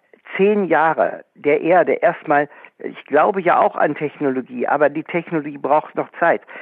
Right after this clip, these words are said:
Wir müssen jetzt das Richtige tun. Die Menschen, die so etwas zu mir sagen, die sollten doch wissen, dass sie Kinder und Enkelkinder haben und dass ihre Frage nur ablenkt. Nein, mein Buch ist eine Provokation. Mein Buch ist eine Zumutung,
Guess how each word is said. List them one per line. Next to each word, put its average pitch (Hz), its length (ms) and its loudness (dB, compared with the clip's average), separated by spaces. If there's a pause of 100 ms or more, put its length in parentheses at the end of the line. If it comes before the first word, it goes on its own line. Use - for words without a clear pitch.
(200)
Wir 175 280 2
müssen 180 400 0
jetzt 165 240 2
das 156 220 0
Richtige 170 520 -4
tun. 175 320 -2 (460)
Die 151 180 -4
Menschen, 180 420 -2
die 160 120 -8
so 160 180 2
etwas 185 320 0 (140)
zu 180 80 -4
mir 160 220 -2
sagen, 170 420 -2 (340)
die 143 120 -4
sollten 170 360 2
doch 160 180 -2
wissen, 175 280 0
dass 165 160 0
sie 151 100 -4
Kinder 196 400 0
und 151 140 0
Enkelkinder 165 680 -2
haben 127 300 0 (240)
und 139 180 -4
dass 156 200 2
ihre 156 280 -2
Frage 165 460 -2
nur 151 240 0
ablenkt. 127 480 -4
Nein, 147 400 0 (400)
mein 175 320 0
Buch 180 180 0
ist - 240 -4
eine 143 240 0
Provokation. 131 1040 0 (320)
Mein 156 260 2
Buch 156 180 -4
ist 151 140 0
eine 123 300 -2
Zumutung, 147 640 -2